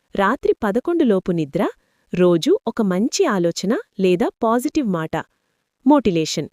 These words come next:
చివరి మాట. మీరు వంద రోజులు గెలిస్తే, మీ బాడీ మాత్రమే కాదు,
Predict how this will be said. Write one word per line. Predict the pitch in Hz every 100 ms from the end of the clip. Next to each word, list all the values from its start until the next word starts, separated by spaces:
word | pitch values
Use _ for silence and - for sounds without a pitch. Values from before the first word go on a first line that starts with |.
| _ _ _
చివరి | - 330 220
మాట. | 170 151 143 - _ _ _ _
మీరు | 240 269
వంద | 226 170 180 285
రోజులు | 339 262 269 262
గెలిస్తే, | 196 170 - 175 302 - _ _
మీ | 262 277
బాడీ | 175 175 214 370
మాత్రమే | 254 214 220 311
కాదు, | - 185 156